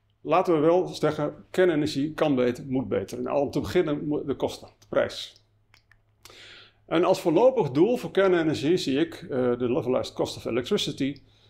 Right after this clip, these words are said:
eh, van, eh, drie cent per kilowattuur. Dat moet het streven zijn. Nou,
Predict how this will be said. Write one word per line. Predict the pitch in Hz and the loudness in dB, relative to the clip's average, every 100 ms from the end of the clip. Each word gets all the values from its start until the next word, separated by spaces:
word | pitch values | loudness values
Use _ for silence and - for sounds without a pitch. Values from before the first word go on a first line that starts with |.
| _ - | _ -8
eh, | 131 123 | -4 -2
van, | 135 127 - | -2 -2 0
eh, | 117 | -2
drie | 117 180 | 0 0
cent | 165 143 131 - | 0 0 -2 -2
per | 127 127 - - _ _ _ | 0 0 -6 -18 _ _ _
kilowattuur. | 170 123 110 107 92 92 - | 2 2 0 -6 -10 -10 -2
Dat | 143 - - _ | -2 -2 -20 _
moet | - 127 | -4 -2
het | 127 - - | -2 -6 -16
streven | - - 143 127 98 | -16 -2 2 2 0
zijn. | 98 90 - _ _ _ _ - - - _ _ | -6 -8 -14 _ _ _ _ -20 -20 -20 _ _
Nou, | - 107 | -6 -6